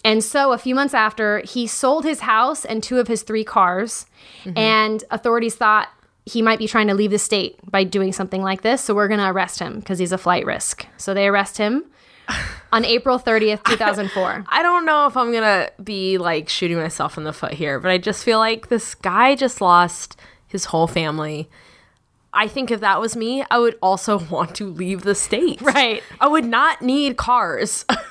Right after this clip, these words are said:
Speaker 1: So on April thirtieth, two thousand four, this is almost a year after Vincent is arrested.
Speaker 2: Why was he arrested? Sorry.
Speaker 1: He was arrested because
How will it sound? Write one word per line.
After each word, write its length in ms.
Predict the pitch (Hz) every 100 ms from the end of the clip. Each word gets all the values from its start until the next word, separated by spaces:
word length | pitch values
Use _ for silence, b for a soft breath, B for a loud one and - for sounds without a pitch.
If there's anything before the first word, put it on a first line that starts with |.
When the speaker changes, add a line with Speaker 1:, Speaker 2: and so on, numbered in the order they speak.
| - _
Speaker 1:
So 200 | - 262
on 60 | 262
April 260 | 269 330 320
thirtieth, 360 | 294 277 269
two 100 | 269
thousand 360 | 262 254 247 240
four, 580 | - 214 208 202 202 220
this 160 | 208 220
is 140 | 190
almost 340 | - 208 196
a 40 | 214
year 240 | 190 190
after 480 | 180 175 - 170 180 185
Vincent 480 | 202 214 196 - - -
is 160 | 185
arrested. 460 | - 170 175 - 170 214
Speaker 2:
Why 220 | 247 285
was 200 | 294 -
he 180 | 262 220 - -
arrested? 540 | 185 170 - 143 147
Sorry. 380 | - 147 127 131 - _ -
Speaker 1:
He 160 | 320
was 100 | 330 311
arrested 460 | 294 349 - 294
because 600 | 277 - 262 254 247 -